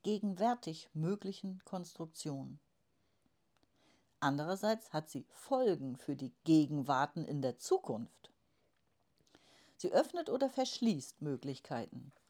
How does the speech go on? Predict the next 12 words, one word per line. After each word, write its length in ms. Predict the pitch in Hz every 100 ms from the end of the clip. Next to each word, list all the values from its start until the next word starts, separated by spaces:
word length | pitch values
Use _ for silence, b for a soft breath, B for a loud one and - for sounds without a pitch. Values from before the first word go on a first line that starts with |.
| _ _ _ -
die 140 | 156
ohne 340 | - 160 185 214
sie 300 | 240 277 311
nicht 280 | - 151 -
bestehen 520 | - 233 - 175 139
würden. 380 | 127 113 110 127 _ _ _ _ _ _ _ b b b b b b b
Die 80 | -
Entscheidung 640 | 160 - 160 160 185 240
setzt 340 | 226 175 - -
Vergangenheit 880 | 151 - 139 165 208 202 180 -
als 220 | 151 - -
unänderbar 1120 | 214 208 175 - 147 151 160 170 185 214 269